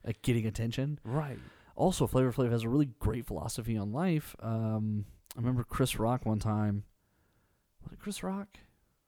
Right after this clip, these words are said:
Speaker 1: Uh, it might not have been. It might have been somebody else, and I'm getting the story wrong a little bit.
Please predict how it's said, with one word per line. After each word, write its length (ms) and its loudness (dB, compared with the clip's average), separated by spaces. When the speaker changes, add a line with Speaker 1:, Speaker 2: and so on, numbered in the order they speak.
Speaker 1:
Uh, 720 -6
it 40 -10
might 180 -4
not 140 -6
have 100 -6
been. 100 -6
It 80 -6
might 120 -2
have 80 0
been 100 -2
somebody 260 -2
else, 200 -4
and 80 -4
I'm 120 0
getting 160 -4
the 60 -8
story 240 -2
wrong 260 -2
a 40 -4
little 160 -4
bit. 200 -6